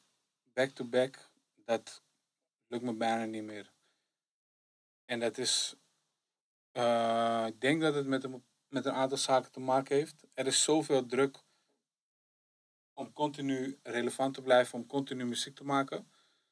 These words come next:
dat het heel moeilijk is om, ehm, een hele body of work, zeg maar, op hetzelfde niveau te houden. Dat ten eerste. En ten tweede is het vanaf onze kant, de luisteraarskant, ook heel moeilijk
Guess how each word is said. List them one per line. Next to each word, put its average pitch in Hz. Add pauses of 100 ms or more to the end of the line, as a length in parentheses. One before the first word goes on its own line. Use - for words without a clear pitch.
(300)
dat 120
het 120
heel 123
moeilijk 151
is 175 (120)
om, 123 (720)
ehm, 117 (840)
een 123
hele 123
body 120
of 117
work, 127
zeg 123
maar, 123 (1300)
op 120
hetzelfde 120
niveau 127
te 147
houden. 143
Dat 127
ten 143
eerste. 143 (260)
En 120
ten 143
tweede 139
is 139
het 135
vanaf 123 (160)
onze 143
kant, 120
de 110
luisteraarskant, 120 (880)
ook 143
heel 131
moeilijk 123